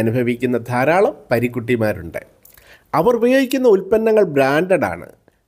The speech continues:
പക്ഷേ ഈ ഉൽപ്പന്നങ്ങൾ അപ്രത്യക്ഷമായി കഴിഞ്ഞാൽ പിന്നീട് അവശേഷിക്കുന്ന വ്യക്തി ബ്രാൻഡഡ് അല്ല.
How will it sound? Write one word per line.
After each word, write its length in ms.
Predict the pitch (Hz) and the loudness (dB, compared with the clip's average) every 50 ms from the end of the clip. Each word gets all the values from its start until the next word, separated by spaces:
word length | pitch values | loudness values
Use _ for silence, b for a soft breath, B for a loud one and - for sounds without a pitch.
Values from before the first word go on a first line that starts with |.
| _ - | _ -4
പക്ഷേ 220 | 131 127 - 180 175 180 180 | -4 0 2 2 2 2 2
ഈ 20 | 190 220 233 | 2 2 2
ഉൽപ്പന്നങ്ങൾ 500 | 214 196 - - 254 269 285 277 277 254 214 214 | 2 2 0 0 0 2 4 4 4 4 4 2
അപ്രത്യക്ഷമായി 680 | - - 240 233 240 262 240 - 247 220 208 196 202 196 | 2 0 0 0 0 0 0 2 2 4 4 2 2 2
കഴിഞ്ഞാൽ 280 | 202 196 202 202 185 190 180 | 0 2 2 2 2 2 2
പിന്നീട് 340 | 175 185 208 226 240 233 208 - - 139 | 0 2 2 2 2 2 2 2 0 0
അവശേഷിക്കുന്ന 840 | 151 175 175 - 196 190 190 - - 202 180 196 196 196 185 180 170 156 | 0 0 2 2 2 2 2 0 -4 -2 0 0 0 2 4 4 4 4
വ്യക്തി 320 | 156 156 - - 185 190 185 B B B _ 185 | 2 0 0 -2 -2 -2 -2 B B B _ 0
ബ്രാൻഡഡ് 460 | 190 214 226 247 262 247 247 214 190 180 | 2 2 4 2 2 0 0 2 2 4
അല്ല. 100 | 175 | 4